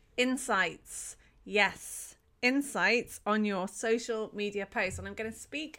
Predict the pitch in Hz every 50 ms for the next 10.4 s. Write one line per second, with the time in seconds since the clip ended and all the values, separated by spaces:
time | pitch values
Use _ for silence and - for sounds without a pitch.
0 | - - - - 208 185 185 175 - - - - - - - - - - - -
1 | - - - - - - - 311 392 440 494 - - - 403 392 339 330 311 311
2 | 302 302 285 - - 247 247 240 - - - - - - - 226 214 208 202 -
3 | 208 208 - 240 214 214 202 202 - - 208 208 214 220 226 240 247 240 - -
4 | _ _ _ _ _ _ _ - 202 202 - - - - 220 202 185 185 185 190
5 | 190 - - - 233 220 226 226 226 226 233 233 226 - - 208 180 175 - -
6 | - - - - 190 196 196 196 196 - - 180 - 170 - - 185 - - -
7 | 202 190 180 185 180 - - - 214 214 - - 214 196 190 196 190 185 - 202
8 | 190 180 180 185 175 175 180 185 196 214 233 247 247 247 233 220 214 - 196 190
9 | 185 180 180 170 185 202 - - - - 196 196 190 185 175 175 170 180 - -
10 | 214 277 403 415 - - -